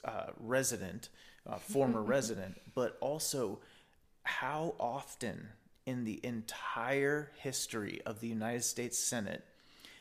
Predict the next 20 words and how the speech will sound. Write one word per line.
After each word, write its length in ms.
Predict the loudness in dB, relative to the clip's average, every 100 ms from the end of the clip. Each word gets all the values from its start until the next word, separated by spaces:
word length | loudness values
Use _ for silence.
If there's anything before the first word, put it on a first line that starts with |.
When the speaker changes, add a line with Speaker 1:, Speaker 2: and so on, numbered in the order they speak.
| -12
Speaker 1:
has 460 | -4 0 2 2 2
a 240 | 0 -2 -4 -6
individual 1040 | -2 0 0 0 2 0 0 -2 -2 -2
citizen 880 | 0 2 4 2 2 -2 -2 -6 -10 -14 _ -20 -20 -20 _ -2
been 380 | 0 2 2 2
mentioned 640 | 2 2 2 2 -2 -4 -12 -2
by 280 | 0 2 0
name. 680 | 0 2 2 0 -4 -8 -14 -16 -20 -20 -20 -20 _ -20 -6
And 380 | 0 0 0 2
lo 220 | 4 4 4
and 120 | 0
behold, 600 | -2 0 0 0 -6 -12 -20 _ _ _ _ -2
a 120 | -2
Horatio 840 | 0 0 2 2 4 2 2 0
Bunce, 640 | 2 0 0 -2 -4 -4 -8 -20 -20 -20 -14 -6
just 240 | -2 -2
Speaker 2:
Lawrence 220 | -4 -2
Speaker 1:
a 60 | 0
guy. 60 | 0
Speaker 2:
County. 280 | 0 -4